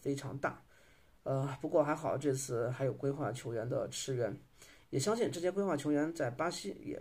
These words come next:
不是每天，啊，睡觉打牌，而是每天也是非常自律去训练，啊，去调整自己，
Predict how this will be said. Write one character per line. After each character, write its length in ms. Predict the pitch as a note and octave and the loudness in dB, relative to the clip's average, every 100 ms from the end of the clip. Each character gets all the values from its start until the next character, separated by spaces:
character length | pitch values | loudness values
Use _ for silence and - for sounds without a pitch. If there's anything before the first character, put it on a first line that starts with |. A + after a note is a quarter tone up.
| - | -8
不 120 | C3 | -8
是 180 | - C#3+ | -2 -2
每 140 | D#2+ | -2
天， 280 | C3+ C#3 D3 - - _ | 0 -2 -2 -10 -20 _
啊， 220 | G#2+ G#2 | -10 -8
睡 220 | C3+ - B2 | -8 -6 -2
觉 260 | B2+ D#2+ - _ _ - C3+ | -2 -4 -12 _ _ -18 -14
打 120 | - | -12
牌， 300 | - - - - - - - | -10 -12 -12 -20 -20 -18 -4
而 120 | - | -2
是 240 | E3 A#2+ | 0 -2
每 200 | F#2+ A#2 | -2 -2
天 260 | C3+ E3+ - | 0 0 0
也 220 | - C2+ | -2 -2
是 180 | C3 C#3 | -2 -2
非 140 | C3+ | 0
常 160 | D3 C#3+ | 0 0
自 220 | D3 E3+ | 0 0
律 200 | E3 D3+ | 2 0
去 300 | - - B2+ A2+ | -4 -10 -8 -6
训 280 | - F#3 | -2 0
练， 180 | F3+ F#3 - - - _ _ _ | 2 2 -2 -20 -20 _ _ _
啊， 140 | - A#2 | -6 -4
去 180 | C3 D3 | -2 -4
调 320 | - B2 E3+ | -2 2 2
整 160 | E3+ | 2
自 140 | C3 C#3 | -2 -6
己， 160 | C3+ | -8